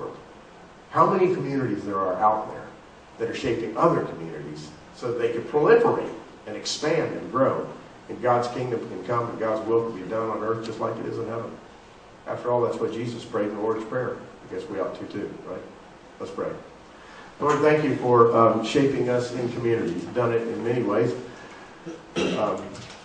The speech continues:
we confess, Lord, that we want to run away from it and hide. 'Cause quite frankly, people are just irritating. They're annoying. They're hurtful. They're sinful.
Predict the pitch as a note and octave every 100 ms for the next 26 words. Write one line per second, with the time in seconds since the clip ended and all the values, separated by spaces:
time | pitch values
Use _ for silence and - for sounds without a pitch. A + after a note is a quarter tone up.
0 | - C#3 D#3+ D3 A#2+ E3+ F#3 - - -
1 | A2+ G#2+ - A#2 A#2+ G#2+ G#2 G#2 D3 F3+
2 | - A#2 - - D#3+ D#3 B2 - - -
3 | - - - - - - - - - -
4 | - - A#2 G#2+ G#2 - - - - -
5 | - - G#2+ A2 - D3+ D3+ - - B2+
6 | D3 D#3 D3+ D#3 - - - - - -
7 | - - - - - - - - - -
8 | - A2+ G#2 - - - - - - -
9 | - - - - - - - - G2 F2
10 | F#2 - C#3+ D#3+ - - - - - -
11 | - - - - - - - - A2 -
12 | - C3+ D#3+